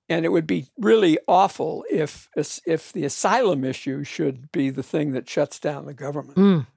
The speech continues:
Speaker 2: okay. Well, here's a couple more. Rebecca Rose Langston is from Northampton, Massachusetts, and she sent us a message saying that the thought of a merit-based immigration system, actually much like the one Susie Lee just mentioned,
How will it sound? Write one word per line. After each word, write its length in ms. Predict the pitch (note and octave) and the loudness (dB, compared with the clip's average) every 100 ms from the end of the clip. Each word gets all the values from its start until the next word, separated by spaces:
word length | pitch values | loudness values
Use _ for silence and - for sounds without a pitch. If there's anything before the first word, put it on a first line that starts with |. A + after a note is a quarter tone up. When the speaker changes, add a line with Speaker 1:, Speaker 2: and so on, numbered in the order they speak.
| - | -2
Speaker 2:
okay. 360 | G3+ - D3+ C3 | 0 0 -4 0
Well, 160 | F#3 | 2
here's 220 | F#3 C#4+ | 2 2
a 40 | D#4 | 0
couple 320 | - D4+ A#3+ | 0 4 4
more. 380 | E3+ C#3 - - - - - - | 6 2 0 -12 -16 -16 -16 0
Rebecca 540 | G#3 E3+ D4+ - F4 | 2 4 2 4 4
Rose 320 | F#3 F#3+ F#3+ D#3+ | 6 6 6 4
Langston 540 | D#3+ E3 - C#3+ C#3+ | 2 2 0 -2 0
is 120 | D3+ | -2
from 360 | - D#3+ D3 D3 | -2 0 2 2
Northampton, 920 | E3 G#3 A3 G#3 B3 A#3 A3+ A3 F#3+ | 2 2 2 2 2 2 4 4 4
Massachusetts, 760 | F#3 G3+ E4+ - F3+ - D#3 - | 0 0 -2 0 0 2 0 2
and 240 | F#3 E3+ | 2 2
she 320 | - C4 B3+ | 2 0 0
sent 220 | E3 G3+ G3 | 0 -2 0
us 80 | |
a 20 | E3+ | -2
message 320 | D#3+ F3+ D#3 | -2 -4 -2
saying 300 | F3+ E3 D#3+ | 2 2 2
that 180 | D3 - | 0 0
the 160 | C#3 | -2
thought 400 | - - C3+ D3+ - | -2 -2 0 0 0
of 200 | C#3+ C3 | -2 0
a 140 | B2 | -2
merit-based 680 | A#2+ B2+ D#3+ D#3+ D3+ E3+ F3 | -2 2 2 2 0 0 0
immigration 480 | E3+ E3 E3 D#3 E3 | 0 2 2 2 -2
system, 480 | F#3 - F#3+ F3+ E3 - - - | -2 -2 2 0 0 -10 -12 -6
actually 220 | F#3 G#3 | -2 0
much 260 | E3+ F3 | 2 0
like 180 | E3+ D3+ | 0 0
the 80 | D#3 | 2
one 140 | D3+ | 0
Susie 360 | D3 D#3+ D3 C#3 | 0 0 0 2
Lee 180 | C#3 D#3 | 4 4
just 240 | F3 E3 | 2 0
mentioned, 440 | F3+ E3+ G3+ G3 | -2 0 0 0